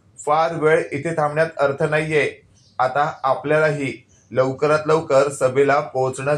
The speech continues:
गरजेचं आहे." इकडे आपण पाहतोय, आता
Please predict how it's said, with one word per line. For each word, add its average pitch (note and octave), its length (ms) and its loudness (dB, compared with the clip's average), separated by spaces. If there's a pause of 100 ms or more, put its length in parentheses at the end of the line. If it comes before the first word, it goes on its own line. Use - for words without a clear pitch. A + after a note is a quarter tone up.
गरजेचं C3+ 420 0
आहे." B2 400 -4 (440)
इकडे F3 220 -2
आपण G3 260 -2
पाहतोय, D#3 560 0 (240)
आता D3 460 0